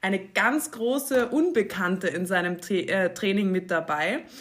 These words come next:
Und die entscheidet dann blöderweise oft darüber, ob die Techniken gut werden oder eben nicht. Und, ähm, das ist, also je länger ich mit Pferden und natürlich auch unfassbar viel mit verschiedensten Menschen arbeite,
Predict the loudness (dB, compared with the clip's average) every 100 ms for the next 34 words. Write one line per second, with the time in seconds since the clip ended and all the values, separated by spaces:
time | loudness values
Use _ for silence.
0 | -16 -2 0 2 2 2 2 2 4 2
1 | 0 0 4 4 4 4 2 0 0 -2
2 | 0 0 2 2 0 0 -2 -4 -4 -4
3 | -2 0 0 0 0 2 2 2 2 2
4 | 2 -2 -2 -2 -2 2 4 4 2 -4
5 | -16 -18 -16 -4 2 2 2 0 0 0
6 | 0 0 -2 -2 -2 0 0 2 2 2
7 | 2 0 -2 0 -2 -2 -12 -14 -14 -16
8 | -6 0 2 2 2 2 2 -2 -2 -4
9 | 2 2 2 0 -2 0 -2 2 2 2
10 | 0 -4 0 0 0 -2 -4 0 0 0
11 | -2 -4 -4 -2 -2 -2 -2 -2